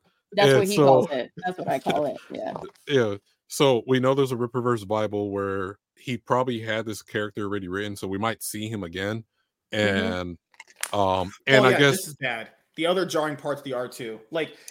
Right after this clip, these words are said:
Speaker 1: Would
Speaker 3: I
Speaker 1: you
Speaker 3: feel
Speaker 1: let
Speaker 3: like
Speaker 1: the
Speaker 3: ev-
Speaker 1: man talk?
Speaker 3: Oh, hello?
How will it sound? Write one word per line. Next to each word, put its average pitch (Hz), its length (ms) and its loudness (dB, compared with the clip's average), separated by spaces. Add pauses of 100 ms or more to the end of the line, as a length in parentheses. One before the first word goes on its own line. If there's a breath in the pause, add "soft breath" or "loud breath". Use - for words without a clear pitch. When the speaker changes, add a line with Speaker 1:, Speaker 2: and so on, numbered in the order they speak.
(120 loud breath)
Speaker 1:
Would 339 120 0
Speaker 3:
I - 20 4
Speaker 1:
you 285 80 4
Speaker 3:
feel 320 100 2
Speaker 1:
let 285 140 2
Speaker 3:
like - 80 -2
Speaker 1:
the - 80 6
Speaker 3:
ev- 220 60 8
Speaker 1:
man 196 80 4 (280)
talk? 277 260 2 (560)
Speaker 3:
Oh, 196 260 0 (220)
hello? 160 500 -4